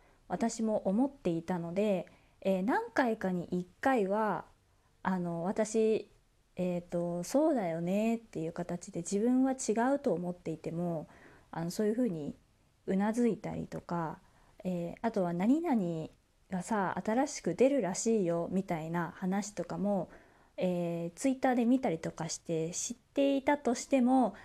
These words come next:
「あ、そうなんだ、知らなかった」みたいな感じで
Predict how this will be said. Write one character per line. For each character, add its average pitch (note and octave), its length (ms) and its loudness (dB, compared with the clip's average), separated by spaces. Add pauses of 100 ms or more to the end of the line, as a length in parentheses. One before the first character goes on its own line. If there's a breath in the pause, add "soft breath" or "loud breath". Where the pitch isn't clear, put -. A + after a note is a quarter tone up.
(120)
「あ、 - 220 -6 (100)
そ D#4 260 2
う - 20 2
な E4+ 160 2
ん B3+ 80 6
だ、 G3 260 0
知 - 180 -2
ら A3 120 2
な F#4 140 0
か F4+ 120 2
っ E4+ 60 -2 (100)
た」 G#3+ 260 2
み E3 100 -6
た D#3+ 120 -2
い E3 40 -4
な E3 100 -6
感 E3 280 -6
じ F3+ 140 -2
で G3+ 380 2